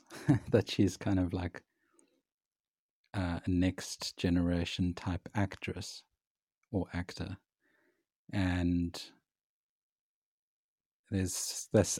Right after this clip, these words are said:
alien quality to her. So maybe that's why she's maintained this sort of sci-fi fantasy element to most of her roles.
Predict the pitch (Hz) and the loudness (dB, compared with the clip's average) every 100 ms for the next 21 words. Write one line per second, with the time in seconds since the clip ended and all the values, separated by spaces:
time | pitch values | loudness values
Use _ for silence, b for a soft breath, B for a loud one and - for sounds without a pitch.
0 | - 107 104 98 95 - 101 98 95 107 | 4 8 8 8 6 4 2 4 2 -2
1 | 98 90 82 87 90 107 104 98 B B | -2 -4 -4 -4 0 4 6 4 B B
2 | B - 110 107 110 101 98 - 95 95 | B 4 8 10 10 8 6 2 0 0
3 | - 90 - - 107 90 90 - 98 92 | 0 0 -2 0 2 4 2 0 2 4
4 | 90 85 87 - - 87 90 - 101 92 | 4 2 -4 -4 -2 -4 -4 0 2 2
5 | - 92 85 - 90 90 95 - 87 - | 0 -4 -4 -2 -2 -2 -4 -4 -4 -2
6 | 85 85 92 - - 90 90 - 92 90 | -4 -2 -4 -6 -4 -2 -2 -2 -2 -2
7 | 87 92 98 120 - | 0 0 0 0 -6